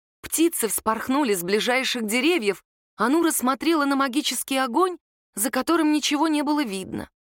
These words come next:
Но и так ясно, чем занималось пламя. Оно жадно перемалывало гроб вместе с телом Кеи.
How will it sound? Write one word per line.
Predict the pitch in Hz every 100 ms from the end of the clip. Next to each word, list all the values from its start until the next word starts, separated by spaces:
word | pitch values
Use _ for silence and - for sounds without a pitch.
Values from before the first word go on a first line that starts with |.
| _ _ _ _ _ _ _ -
Но | 214 214
и | 196
так | - 214 -
ясно, | 180 170 - 180 165
чем | 202 170
занималось | 170 175 175 175 170 -
пламя. | 175 196 170 - _ _ _ _ _ _ _ _
Оно | 170 180 175
жадно | 156 190 208 175 185 175 _ _ _ _ _ -
перемалывало | 214 208 202 202 202 226 220 208 190 202 196 202
гроб | 190 196 202 185 147 - - _ _ _ -
вместе | 160 180 185 160 - - 165
с | -
телом | - 196 175 160 165
Кеи. | 160 - 202 160 -